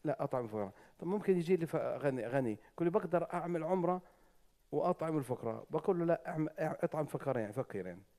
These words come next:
جيب الح-، العمرة هاي، ما دام عندك مال للح-، للعمرة أعطيني إياها السنة هاي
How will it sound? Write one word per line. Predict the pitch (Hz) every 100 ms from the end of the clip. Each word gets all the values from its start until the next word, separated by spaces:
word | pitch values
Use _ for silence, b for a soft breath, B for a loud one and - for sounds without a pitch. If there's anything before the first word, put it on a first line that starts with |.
| -
جيب | 117 120 156 127
الح-، | -
العمرة | 139 120 135 151 139
هاي، | 143
ما | 131 135
دام | 147 156
عندك | 139 165 135 139
مال | 151 139
للح-، | 135 -
للعمرة | 139 127 127 175 180 208 B B -
أعطيني | 139 170 156
إياها | 147
السنة | 135 131 - 139 131 135
هاي | 143